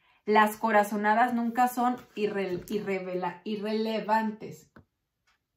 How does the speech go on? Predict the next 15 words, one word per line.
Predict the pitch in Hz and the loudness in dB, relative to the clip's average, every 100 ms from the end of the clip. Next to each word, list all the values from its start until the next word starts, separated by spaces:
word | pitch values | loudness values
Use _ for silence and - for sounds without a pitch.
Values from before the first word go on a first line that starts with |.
| _ _ _ _ - | _ _ _ _ -8
¿Ya | 180 | -4
lo | 202 | -4
viste? | 226 - 359 415 - - - - - - | -4 -8 -12 -12 -14 -16 -20 -20 -14 -8
Ahí | 202 | -8
está. | 202 196 180 - | -2 -2 -2 -4
Lo | 196 202 | -4 -2
que | 214 - | -2 -2
empecé | 240 254 240 240 - | 0 0 0 0 4
a | 262 | 4
decir, | 277 269 302 415 | 4 2 0 -2
cómo | 262 247 262 | -2 -2 0
nos | 277 | -2
cerró | 285 214 202 | -2 -4 -2
la | 202 | -2
lectura. | 202 190 180 175 170 | -4 -6 -10 -10 -10